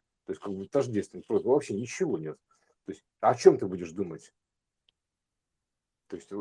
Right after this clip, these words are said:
и, и, и, и, и что дальше будет происходить? То есть п-, почему ты будешь туда думать? Да, почему ты будешь думать об этом? Вот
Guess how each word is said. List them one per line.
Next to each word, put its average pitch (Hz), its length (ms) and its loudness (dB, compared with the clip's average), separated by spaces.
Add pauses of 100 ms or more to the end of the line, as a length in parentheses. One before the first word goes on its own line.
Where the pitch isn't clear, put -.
и, 131 120 -2
и, 135 520 6
и, 147 280 4
и, 110 80 -2
и 104 40 4
что 196 200 12
дальше 110 400 6
будет 107 220 -2
происходить? 101 720 -2 (480)
То 107 80 -4
есть - 240 -4
п-, 110 160 -14
почему 143 420 2
ты 127 100 2
будешь 113 280 0
туда 107 260 2
думать? 98 500 0 (440)
Да, 98 140 -2 (120)
почему 196 360 0
ты 156 120 0
будешь 113 260 -4
думать 147 340 -2
об 143 160 4
этом? 147 380 0 (400)
Вот 95 120 -10